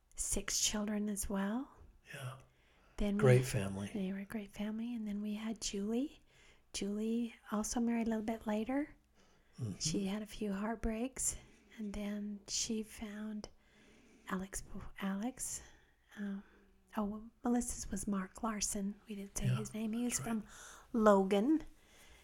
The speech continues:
Speaker 1: And so he's a real Aggiette, which sometimes doesn't mix with this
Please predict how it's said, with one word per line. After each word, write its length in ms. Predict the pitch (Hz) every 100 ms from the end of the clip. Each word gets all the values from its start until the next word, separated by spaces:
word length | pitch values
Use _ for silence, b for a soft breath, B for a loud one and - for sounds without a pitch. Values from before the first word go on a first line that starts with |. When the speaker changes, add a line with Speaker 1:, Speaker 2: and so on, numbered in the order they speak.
| B - -
Speaker 1:
And 240 | 185 185
so 180 | - 196
he's 240 | 185 196
a 80 | 190
real 220 | 185 196 202
Aggiette, 640 | 190 190 202 196 190 202 -
which 180 | 208 -
sometimes 560 | - - 220 - 202
doesn't 300 | 202 196 208
mix 280 | 214 190 -
with 140 | 220
this 400 | - 180 - -